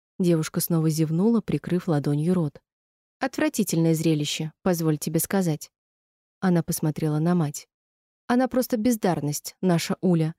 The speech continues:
и я не сильно буду переживать, если она не вернется".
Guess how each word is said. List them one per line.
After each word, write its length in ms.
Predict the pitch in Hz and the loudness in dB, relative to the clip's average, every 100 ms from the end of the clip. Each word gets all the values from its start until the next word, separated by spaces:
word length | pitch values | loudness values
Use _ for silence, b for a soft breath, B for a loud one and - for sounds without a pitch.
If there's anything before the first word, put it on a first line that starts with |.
| _ _ _ | _ _ _
и 60 | 247 | 0
я 180 | 247 254 | 2 4
не 120 | 262 | 2
сильно 320 | 240 185 160 | 2 2 0
буду 220 | 151 160 | 0 -2
переживать, 600 | 160 175 175 185 233 285 | 0 2 2 2 0 0
если 220 | 233 - 190 | 0 0 0
она 180 | 185 | 2
не 120 | 180 175 | 2 2
вернется". 580 | 190 202 147 - 160 | 2 2 0 -4 -10